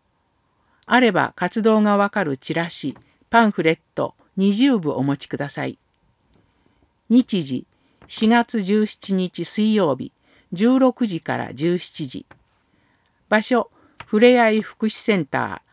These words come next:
ー、四階、会議室二。問い合わせ、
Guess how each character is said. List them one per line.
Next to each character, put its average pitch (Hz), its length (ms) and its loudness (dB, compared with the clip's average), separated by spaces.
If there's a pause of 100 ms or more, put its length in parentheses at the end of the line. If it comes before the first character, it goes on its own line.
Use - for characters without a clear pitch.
(200)
ー、 - 20 -2
四 220 300 2
階、 190 400 0 (140)
会 214 280 2
議 214 140 4
室 - 360 -8
二。 165 280 -2 (1300)
問 247 180 6
い 254 80 4
合 233 80 2
わ 220 140 2
せ、 185 240 -4